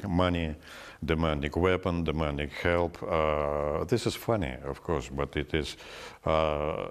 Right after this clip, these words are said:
does not contribute to its image of a serious politician. It means that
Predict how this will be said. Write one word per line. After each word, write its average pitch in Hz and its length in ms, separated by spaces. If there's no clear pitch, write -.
does 87 220
not 95 220
contribute 82 580
to 78 240
its 78 400
image 82 400
of 76 460
a 71 100
serious 73 380
politician. 76 680
It - 240
means 95 240
that 80 380